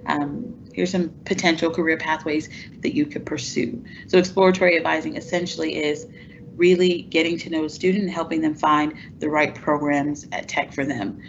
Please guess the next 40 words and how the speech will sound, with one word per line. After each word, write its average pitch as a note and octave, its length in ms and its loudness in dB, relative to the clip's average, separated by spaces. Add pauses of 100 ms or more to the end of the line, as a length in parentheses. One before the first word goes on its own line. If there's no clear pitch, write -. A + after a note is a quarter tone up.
(240)
Students G3+ 340 2
often E3+ 320 2
don't D3+ 220 0
know D3+ 240 4
all F#3 180 6
of G3 60 -6
the G3+ 60 -4
programs, A3+ 560 2 (300)
so F#3+ 120 0
sometimes G3+ 420 2
a F3 40 4
student F3 300 2
will E3 100 -4
tell E3 220 -4
me, D#3+ 140 4
"I'm D3+ 100 4
interested G3+ 400 0
in E3 80 0
thirty D#3 280 0
things," C#3+ 420 -2 (320)
and E3 100 4
they'll E3 120 4
tell G#3+ 180 2
me G3+ 160 4
all D#3 220 4
thirty, D#3 280 2
and D#3 100 4
I'll F3 120 4
say, F3 200 0
"Well, C4 540 4 (220)
there's E3 200 0
a F#3+ 60 2
major G#3 320 4
for D#3 140 -6
that, A#2+ 320 -4
there's F3+ 180 -4
a G3 80 0
minor A3+ 360 6
for E3+ 140 -2
that, D3 300 -2